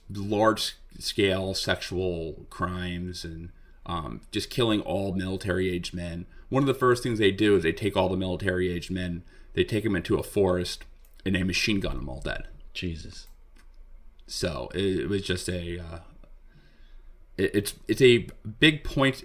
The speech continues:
Speaker 1: of contention between China and Japan today. It's a, uh, argument that's still being had because Japan still, um, denies a lot of the atrocities that took place in the Rape of Nanking. But it was, uh, pretty bad.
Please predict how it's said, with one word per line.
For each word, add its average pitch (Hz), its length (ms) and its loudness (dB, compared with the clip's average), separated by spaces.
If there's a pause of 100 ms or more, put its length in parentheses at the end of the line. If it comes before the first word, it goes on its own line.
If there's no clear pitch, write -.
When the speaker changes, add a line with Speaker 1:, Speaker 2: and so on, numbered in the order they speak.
(160)
Speaker 1:
of 101 300 0
contention 120 760 -2
between 104 400 -2
China 110 400 2
and 90 160 -2
Japan 101 400 0
today. 95 460 0 (640)
It's 95 200 -2
a, 90 280 0
uh, 80 120 -6 (100)
argument 107 380 4
that's 87 160 -2
still 101 180 2
being 98 280 0
had 98 400 0 (580)
because 104 400 2
Japan 110 480 2
still, 92 720 0
um, 87 460 -6 (420)
denies 95 520 0
a - 120 -6
lot 95 240 0
of 90 100 -4
the 90 180 0
atrocities 92 600 0
that 90 160 -4
took - 200 -6
place 113 400 2
in 107 80 -4
the 110 60 -4
Rape 113 320 -2
of 107 140 -10
Nanking. 123 520 0 (1600)
But 101 120 0
it 101 60 2
was, 98 180 2
uh, 85 200 -2
pretty 95 260 0
bad. 90 320 -2